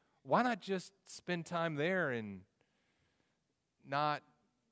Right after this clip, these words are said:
as some might say, waste our time with all that stuff in the Old Testament? Why? On, uh,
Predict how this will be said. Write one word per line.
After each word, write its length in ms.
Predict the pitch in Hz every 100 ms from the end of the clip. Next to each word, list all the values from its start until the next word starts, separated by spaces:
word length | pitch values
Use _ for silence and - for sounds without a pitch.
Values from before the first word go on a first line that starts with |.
| _
as 120 | 127 113
some 220 | - 139
might 160 | 123
say, 140 | - 120
waste 440 | 117 139 151 -
our 140 | 127 117
time 440 | - 156 156 135
with 120 | 117
all 140 | 120 117
that 160 | 107
stuff 240 | - 131 131
in 60 | 110
the 60 |
Old 180 | 104 98
Testament? 480 | - 117 - - 92 _ _ _ _ _ _ _ _ _ _ _ _ -
Why? 280 | 160 156 98 - _ _ _ _ _ _ _ _ _ _ _ _ _ _ _ _ _ _ _ _ _ _ _ - _ _ _ _ _ _ _ _ _ _ _ - -
On, 340 | 143 139 131
uh, 40 | 131